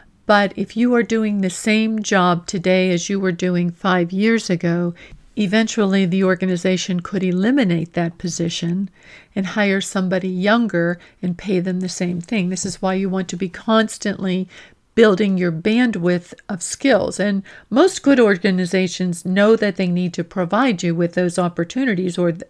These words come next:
or you will leave. So assess the organization's capacity to meet your career ladder needs. If you go into an organization and you're really excited about the role, a good question you may ask on the interview is,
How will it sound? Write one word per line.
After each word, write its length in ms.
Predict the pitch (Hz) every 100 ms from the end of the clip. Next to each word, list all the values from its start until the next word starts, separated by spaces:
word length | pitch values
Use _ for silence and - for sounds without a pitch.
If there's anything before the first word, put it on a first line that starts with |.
| -
or 160 | 214
you 200 | 190 185
will 140 | 170 165
leave. 540 | 190 262 208 - - - - - - -
So 720 | - - 220 208 208 202 -
assess 840 | 208 - - - 294 311 - - - _ - - _ _ _ - - _
the 140 | 226
organization's 960 | 214 214 220 208 185 202 190 - 185 175
capacity 920 | - 170 - - 240 247 233 196 185
to 200 | 170 -
meet 420 | 190 185 190 185
your 160 | 202 190
career 640 | - - 190 185 254 302
ladder 440 | 202 165 170 - -
needs. 540 | - 180 - - - - - - -
If 380 | 180 202 - 190
you 380 | 196 196 190
go 240 | 175 185 196
into 260 | 240 247
an 100 | 214
organization 720 | 202 196 185 190 170 185 - 180
and 140 | 170
you're 100 | 165
really 320 | 196 214 233
excited 540 | 196 - - 185 180 170
about 340 | 165 170 170
the 100 | 170
role, 300 | 185 208 185
a 60 | 175
good 260 | 214 208
question 480 | 170 208 202 - 185
you 120 | 180
may 200 | 175 170
ask 300 | 170 175 -
on 80 | 160
the 140 | 165
interview 560 | 202 240 196 170 175 170
is, 260 | 165 170